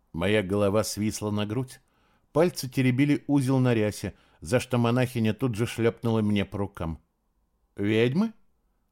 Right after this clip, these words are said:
«Да, но старше. Последней уже семьдесят, и она из самых старых праведниц. Раньше ведьм было больше, но,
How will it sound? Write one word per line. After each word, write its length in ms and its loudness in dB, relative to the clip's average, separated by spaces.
«Да, 340 -2
но 160 -2
старше. 520 -4
Последней 600 2
уже 240 2
семьдесят, 720 -2
и 40 2
она 400 0
из 180 -2
самых 380 0
старых 440 -4
праведниц. 640 -6
Раньше 520 2
ведьм 380 2
было 240 4
больше, 500 0
но, 480 0